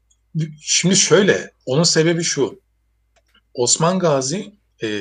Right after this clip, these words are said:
ve Ertuğrul Gazi döneminde tabii, e, Selçuklu'ya bağlılar bir şekilde ve Osman Gazi aslında komutan. Hem beyliğin başında ama hem de, e, zamanında komutan olduğu için ve, e, kayı boyu Anadolu'nun batısında olduğu için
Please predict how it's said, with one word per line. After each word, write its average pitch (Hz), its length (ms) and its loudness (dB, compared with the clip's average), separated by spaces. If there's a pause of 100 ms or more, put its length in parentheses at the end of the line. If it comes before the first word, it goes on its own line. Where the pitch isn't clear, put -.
(720)
ve 117 60 2
Ertuğrul 123 500 2
Gazi 123 300 4
döneminde 117 360 0
tabii, 123 460 4
e, 104 300 -4
Selçuklu'ya 120 720 0
bağlılar 95 540 -6 (640)
bir 117 60 -6
şekilde 110 500 -2
ve 147 220 4
Osman 156 440 2
Gazi 151 380 4
aslında 151 460 0 (140)
komutan. 143 420 -2 (960)
Hem 127 200 0
beyliğin 123 380 4
başında 135 440 0
ama 127 300 0
hem 156 200 2
de, 127 180 6
e, 104 440 -4
zamanında 127 580 2
komutan 135 400 -4
olduğu 147 260 2
için 190 380 -4 (140)
ve, 131 340 2
e, 107 240 -4
kayı 131 280 2
boyu 139 420 4
Anadolu'nun 135 540 2
batısında 135 500 0
olduğu 147 240 2
için - 280 -6